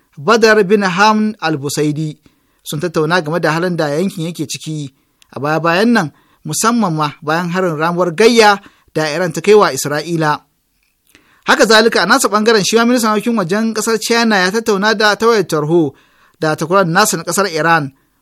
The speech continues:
kuma ya yi Allah wadai da harin da Isra'ila ta kai a ofin jakadancin Iran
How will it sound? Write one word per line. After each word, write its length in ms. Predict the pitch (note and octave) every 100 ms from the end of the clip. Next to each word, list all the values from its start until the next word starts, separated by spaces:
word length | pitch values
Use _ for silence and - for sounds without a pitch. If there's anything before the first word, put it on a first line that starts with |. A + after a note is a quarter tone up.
| _
kuma 160 | D3
ya 60 | D#3
yi 40 | C#3+
Allah 260 | F3+ D#3+
wadai 220 | D3 F3 E3+
da 200 | D#3 C#3+
harin 220 | F3 D#3+
da 60 | B2+
Isra'ila 360 | - D#3 D#3+
ta 80 | E3
kai 240 | D#3+ G3+ A3
a 160 | D#3 C#3+
ofin 180 | F3 D#3+
jakadancin 520 | D#3+ E3+ E3+ F#3 F3
Iran 460 | C3 D3 G#3+ G#3+